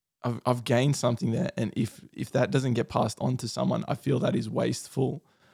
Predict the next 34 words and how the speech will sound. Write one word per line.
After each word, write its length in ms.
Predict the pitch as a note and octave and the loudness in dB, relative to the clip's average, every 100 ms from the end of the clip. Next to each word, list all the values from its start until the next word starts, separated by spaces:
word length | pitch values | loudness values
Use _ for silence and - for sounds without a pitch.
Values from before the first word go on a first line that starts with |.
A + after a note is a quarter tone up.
| _ _ | _ _
Like, 160 | B2 - | -2 2
I 160 | - | 6
don't 180 | D3 D3+ | 6 4
care 220 | G#2 C3+ | 4 4
if 180 | A#2+ A2 | 6 2
they 140 | - A2+ | 0 0
forget 440 | A#2 A2+ A#3 - | -2 0 2 2
who 200 | A2 A2+ | 2 0
I 220 | - C#3 C3 | 0 0 0
am 400 | G2+ A2+ - B2+ _ | -2 -4 -6 -10 _
after 260 | - - A#2+ | -6 -4 0
knowing 280 | A#2+ - D3 | 0 0 -2
all 120 | F3 | -2
that 160 | - - | -2 -4
stuff. 260 | - C#3+ - | -4 -4 -2
I 120 | D#3+ | -4
just 240 | F3 - | -4 -8
feel 160 | - F#3+ | -4 -2
like 260 | C3 - - | -2 -4 -4
I 100 | C3+ | -2
don't 280 | F3 B2 A#2 | 2 2 2
want 140 | B2+ | 0
all 140 | - A#2+ | 0 0
these 220 | - A#2+ | -2 -4
experiences 600 | - - A2 A#2+ - D3+ | -10 -6 -4 -4 -4 -10
to 80 | E3 | -4
go 120 | F3+ | -2
to 60 | - | 0
waste. 200 | - - | -2 -2
I 60 | |
want 200 | - A#2+ | 0 0
them 120 | C3 A#2+ | 0 -2
to 140 | - | -4
help 320 | A#2 - - | -2 -2 -2